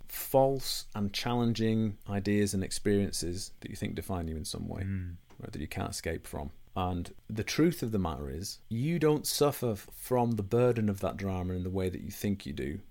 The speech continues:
Speaker 2: Uh-huh.
Speaker 1: And the process of, of magical practice is to discover liberation from that by correcting the false conclusion that gives rise to that false
Speaker 2: Yeah.
Speaker 1: identity, right? So you could say that you're enacting and playing out in your life something that you could call a sickness.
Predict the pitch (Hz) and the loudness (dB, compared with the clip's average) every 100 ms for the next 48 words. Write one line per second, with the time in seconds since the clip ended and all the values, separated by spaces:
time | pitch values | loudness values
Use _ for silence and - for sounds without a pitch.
0 | - 104 101 - - 131 123 110 - - | -4 -2 -2 -2 6 6 6 2 0 -8
1 | - 101 101 - 95 95 101 101 101 - | -6 -6 -6 -8 -4 0 2 0 -2 -4
2 | 101 107 - - - - - 92 - 90 | -4 -4 -8 -8 -8 -12 -8 -6 -4 -4
3 | 92 - 95 92 98 95 98 95 92 90 | -2 0 0 0 0 2 2 0 -4 -6
4 | 82 76 69 - 85 - 101 98 - - | -6 -6 -8 -6 -6 -2 0 0 -2 -6
5 | 78 - 98 - 95 - 85 98 87 87 | -6 -8 -8 -4 -4 -4 -4 -2 -2 -4
6 | 69 85 95 107 101 - 80 - - 104 | -6 -4 -2 -2 -2 -4 -8 -8 -4 -2
7 | 92 85 76 78 - - 82 90 98 - | -2 -4 -6 -8 -10 -10 -6 -6 -6 -10
8 | - - - - 131 131 139 160 - 147 | -18 -16 -16 -4 2 2 4 2 6 8
9 | 143 127 - - 117 113 117 123 - 113 | 8 6 2 0 2 4 4 2 0 2
10 | 101 95 104 104 98 101 - 87 80 78 | 2 2 2 2 2 0 -2 -4 -2 -4
11 | 78 - - - 131 120 123 117 - 139 | -4 -8 -8 -2 -2 0 0 0 2 2
12 | - 110 92 - - - 95 76 - | 4 2 2 2 0 -2 -6 -6 -10